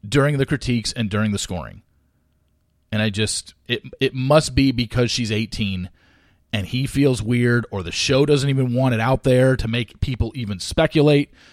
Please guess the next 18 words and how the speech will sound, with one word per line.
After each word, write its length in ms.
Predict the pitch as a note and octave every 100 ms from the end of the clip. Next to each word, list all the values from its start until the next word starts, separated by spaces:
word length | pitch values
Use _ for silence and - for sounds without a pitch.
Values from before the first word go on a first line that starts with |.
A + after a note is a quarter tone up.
| -
something 280 | - D3+ C#3+
could 140 | D3
possibly 340 | D3 C#3 C#3
be 120 | C#3 C3+
going 280 | C#3+ C#3
on. 380 | C3+ C3+ C#3 C#3 - _ _ _ _ _ _ _ _ _ _ -
I, 100 | -
that's 260 | B2 D3 -
my 120 | D3
only 200 | C3+ A2
guess. 380 | D#2 D#2 - - _ _ _ _ _ _ _ _ _ _ _ _ _ _ _ _ _ _ _ _ _ _ _ _ _ _ _ _ -
Next, 220 | D3+ E3+
qu-, 120 | - -
um, 420 | C3 B2 A2 A#2 _
this 360 | - C3+ - -
email 320 | C3+ C#3+ C3+
still 220 | A#2 D#3 D#3
says, 420 | D3 B2+ B2